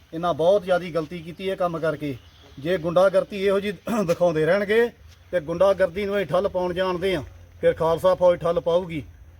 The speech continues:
ਇਸ ਕਰਕੇ ਅਫਸਰਾਂ ਗਾੜੀ ਵੀ ਇਹੋ ਬੇਨਤੀ ਆ, ਸਾਡੀ ਸਰਕਾਰ ਗਾੜੀ ਵੀ,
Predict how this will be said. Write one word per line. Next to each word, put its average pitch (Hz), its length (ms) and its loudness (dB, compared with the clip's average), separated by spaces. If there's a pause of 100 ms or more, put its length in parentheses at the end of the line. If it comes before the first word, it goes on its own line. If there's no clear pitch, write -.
(140)
ਇਸ 170 180 -4
ਕਰਕੇ 185 280 2
ਅਫਸਰਾਂ 185 320 2
ਗਾੜੀ 190 220 2
ਵੀ 202 100 -4
ਇਹੋ 196 200 0
ਬੇਨਤੀ 175 340 -4
ਆ, 180 80 2
ਸਾਡੀ 165 260 -2
ਸਰਕਾਰ 156 360 -2
ਗਾੜੀ 180 260 0
ਵੀ, 208 240 -8